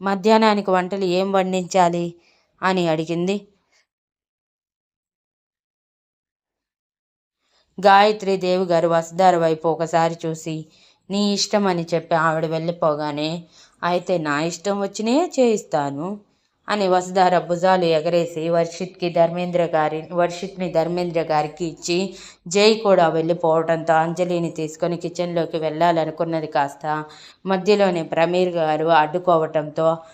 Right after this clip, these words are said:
ఆగిపోయి ఏంటి అన్నట్టు కళ్ళెగరేసింది.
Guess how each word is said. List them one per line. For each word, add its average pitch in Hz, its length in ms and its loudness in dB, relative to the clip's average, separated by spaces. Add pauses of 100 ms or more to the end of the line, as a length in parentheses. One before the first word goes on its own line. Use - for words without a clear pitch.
(600)
ఆగిపోయి 180 640 4
ఏంటి 175 420 2
అన్నట్టు 156 380 0
కళ్ళెగరేసింది. 165 1000 -2